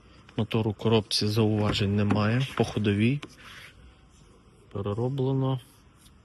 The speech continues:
все, що потрібно. Машинка в дуже гарному стані. Подивіться на стан салончику,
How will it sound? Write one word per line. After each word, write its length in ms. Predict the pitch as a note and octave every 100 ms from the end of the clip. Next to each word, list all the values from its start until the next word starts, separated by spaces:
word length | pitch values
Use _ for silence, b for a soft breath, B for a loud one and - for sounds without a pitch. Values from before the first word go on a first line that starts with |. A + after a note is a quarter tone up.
| _ - - - - -
все, 240 | - A#2+
що 160 | A2+ A2+
потрібно. 600 | - G2+ A2 C3 D3 B2 - -
Машинка 420 | G#2 - A#2+ -
в 180 | G#2 G2+
дуже 200 | A#2 G2+
гарному 400 | G#2 G2 G#2 G2+
стані. 420 | - B2+ D3 C3+ - B B -
Подивіться 420 | G2+ G#2+ G#2 -
на 100 | G#2
стан 320 | - - G#2 G#2 B B B B - - - - -
салончику, 760 | - - A#2+ C#3+ - C#3+ B2+